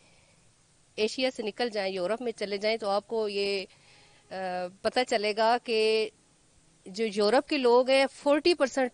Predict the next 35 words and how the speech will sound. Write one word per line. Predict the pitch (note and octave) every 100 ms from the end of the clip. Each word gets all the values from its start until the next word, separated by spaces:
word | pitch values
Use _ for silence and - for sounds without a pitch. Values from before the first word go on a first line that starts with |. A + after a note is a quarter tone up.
| _
जो | G3+ G3+
लोग | G3+ G3+ A3+
हैं | G#3+ G3+ F#3+ G#3+ _ _ _ _
वो | A3+
बुक्स | A3 C#4 -
पढ़ते | - F#3 - F#3+
हैं। | E3 - _ _ _ _
उनके | B3+ D#4 D#4 E4
मुकाबले | D4+ B3+ A#3 B3 C4
में | C4 B3+
जो | B3
हमारे | A3 G#3 G#3+ G#3 B3+
लोग | D#4 C4+ B3 A3
हैं | A3+ A#3 A3+
वो | B3 - -
पाँच | D4 D#4+ E4+
परसेंट | - B3+ - A#3 G#3
हैं, | A3 A3+
और | A#3
वो | A3 D4+
भी | C#4
वो | B3+ D#4+
लोग | D4+ C4 B3
हैं | B3+ C4
जो | C4+
रिटायर्ड | A3 A3 B3+ C4+ B3+
लाइफ | G3+ F#3 -
गुजार | F3+ F#3 F#3
रहे | A3 A3+
हैं | A3 A3 - - -
या | B3+ D4
फिर | F4
जिनका | C#4+ D4+ C#4+
बचपन | B3+ B3+ D4 C#4+
से | C4+ B3